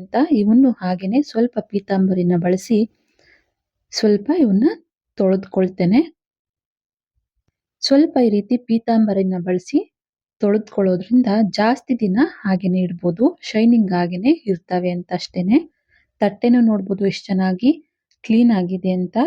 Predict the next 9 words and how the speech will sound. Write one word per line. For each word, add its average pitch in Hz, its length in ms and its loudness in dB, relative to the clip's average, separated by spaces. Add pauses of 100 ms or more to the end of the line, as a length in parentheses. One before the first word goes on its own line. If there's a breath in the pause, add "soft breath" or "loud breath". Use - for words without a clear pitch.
(420)
ಇದನ್ನ 196 280 0 (100)
ಸ್ವಲ್ಪ 220 340 -2 (160)
ಪೀತಾಂಬರಿನ 185 680 0 (100)
ಬಳಸಿ 175 320 -2 (1040)
ಇದನ್ನ 185 260 0 (140)
ಲೈಟ್ 226 300 -2
ಆಗಿ 196 260 -2 (380)
ತೊಳೆದುಕೊಳ್ತೇನೆ. 190 800 -2 (2250)
ಇನ್ನು 277 180 6